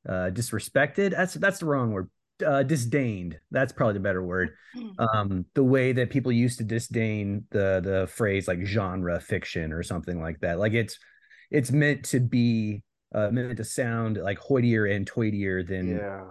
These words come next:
Speaker 1: horror movies. And most people, s-, you know, when they hear elevated horror, they just say, like, "What's wrong with horror? Like, why does it need to have that,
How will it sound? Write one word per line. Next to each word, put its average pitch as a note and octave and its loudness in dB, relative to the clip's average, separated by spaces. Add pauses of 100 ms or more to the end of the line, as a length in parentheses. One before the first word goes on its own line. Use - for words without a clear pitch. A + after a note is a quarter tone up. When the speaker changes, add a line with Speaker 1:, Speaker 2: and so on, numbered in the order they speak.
(100)
Speaker 1:
horror C3+ 4
movies. G#2+ -2 (260)
And C3+ 4
most E3+ 6
people, F3 2
s-, B2 -4
you D#3 -4
know, D3+ 2
when C#3 4
they C3+ 2
hear D3+ 4
elevated C3+ 2
horror, C#3+ 2
they B2+ -2
just A#2+ -4
say, A#2 -2
like, G2 -4 (880)
"What's B2 -2
wrong C#3+ 4
with A2 -2
horror? E2 2
Like, G#2 -2
why A2+ 2
does B2 2
it G#2 0
need A2+ 2
to G#2+ -2
have G#2+ -2
that, F#2 -4